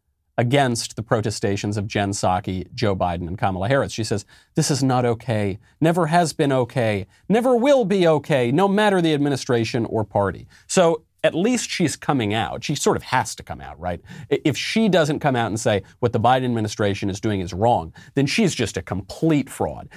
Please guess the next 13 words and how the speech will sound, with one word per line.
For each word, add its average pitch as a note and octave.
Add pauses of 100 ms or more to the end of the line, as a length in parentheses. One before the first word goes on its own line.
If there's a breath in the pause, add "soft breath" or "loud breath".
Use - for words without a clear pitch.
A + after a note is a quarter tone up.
(120)
Now, G3
she's F#3
not C4
exactly C#3+
going A#2
too A#2+
hard A#2
here. E2+
What A2
is G#2+
it, F2
one A2
tweet A#2